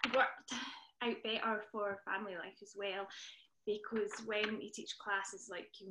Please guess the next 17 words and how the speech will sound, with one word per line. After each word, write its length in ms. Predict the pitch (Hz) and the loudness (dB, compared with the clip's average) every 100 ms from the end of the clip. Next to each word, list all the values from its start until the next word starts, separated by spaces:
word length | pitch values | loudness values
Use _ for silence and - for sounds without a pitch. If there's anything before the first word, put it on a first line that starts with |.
| 190 | -4
know, 260 | 190 180 180 | -4 -2 -4
you're 100 | 175 - | -8 -8
quite 220 | - 202 - | -4 -4 -6
committed 400 | 226 208 - 196 - | -4 -2 -2 -4 -10
to 80 | |
a 40 | 196 | -12
certain 400 | - 190 185 196 _ _ _ _ - | -10 -10 -10 -12 _ _ _ _ -8
times 500 | 226 214 214 226 - | -4 -4 -4 -4 -6
each 280 | 220 - - 196 | -8 -8 -10 0
week, 300 | 233 311 - - | 2 4 0 -12
so 520 | - - - 269 240 226 - - - - _ _ _ _ - | -12 -12 0 2 2 0 -4 -12 -16 -20 _ _ _ _ -2
being 160 | 262 254 | 2 4
able 260 | 247 240 | 4 4
to 120 | 226 - | 0 0
be 100 | 214 | 0
more 200 | 196 196 | 0 -2
flexible 680 | 214 - - - 170 160 | -2 -2 -4 -6 -2 -2